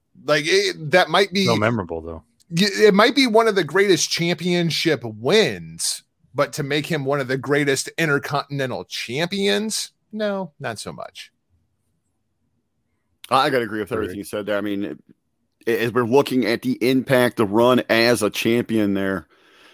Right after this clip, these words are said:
Speaker 3: obviously, yes, you know, people still to this day talk about the win. They really talk about the win itself, or they, they just talk about the match and the performance by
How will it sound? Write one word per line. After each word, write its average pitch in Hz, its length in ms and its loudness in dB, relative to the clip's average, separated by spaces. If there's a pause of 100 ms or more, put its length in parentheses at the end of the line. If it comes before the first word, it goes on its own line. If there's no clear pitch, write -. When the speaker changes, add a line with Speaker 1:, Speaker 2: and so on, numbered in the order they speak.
(340)
Speaker 3:
obviously, 127 600 4
yes, 110 240 6
you - 20 -8
know, 107 100 2
people 120 280 -6
still 123 240 2
to 113 60 0
this 107 220 0
day 110 220 4
talk 113 300 2
about 107 240 2
the 107 60 0
win. 104 420 -2 (960)
They 156 160 2
really 190 240 2
talk 175 320 4
about 165 240 6
the 139 80 6
win 143 320 6
itself, 185 360 4
or 139 40 -2
they, 131 100 4
they 123 160 2
just 120 180 -4
talk 127 200 0
about 117 200 2
the 104 80 2
match 113 400 2
and 104 80 -2
the 98 60 -2
performance 120 600 -2
by 101 240 2